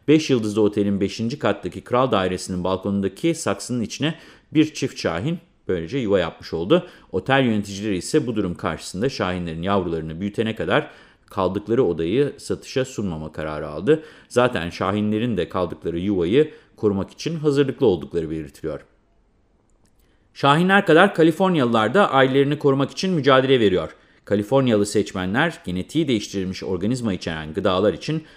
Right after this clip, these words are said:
özel etiket kullanılmasını mecburi kılacak bir kanunu oylamaya hazırlanıyor. Yasanın taraftarları etiketlemeyi destekleyen yarım milyondan fazla imza toplamış ve bunun üzerine eyalet sekreteri bunu eyalet Kasım ayı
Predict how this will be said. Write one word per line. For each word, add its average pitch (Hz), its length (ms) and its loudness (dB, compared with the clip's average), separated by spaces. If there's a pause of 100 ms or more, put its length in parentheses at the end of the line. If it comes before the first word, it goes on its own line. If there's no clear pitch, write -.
(200)
özel 135 380 4
etiket - 380 -4
kullanılmasını 85 580 -6
mecburi 107 460 -2
kılacak 82 460 -8
bir 82 100 -6
kanunu 98 480 -4
oylamaya 85 380 -4
hazırlanıyor. 78 540 -12 (480)
Yasanın 156 380 4
taraftarları 120 760 4
etiketlemeyi 127 800 -2
destekleyen 127 640 0
yarım 127 260 4
milyondan 110 480 0
fazla 107 340 -2
imza 117 360 0
toplamış - 500 -4 (260)
ve 110 120 -4
bunun 139 160 0
üzerine 104 500 0
eyalet 98 340 0
sekreteri 98 600 -4
bunu 110 180 -2
eyalet 101 440 -4
Kasım 113 280 -6
ayı 85 220 -4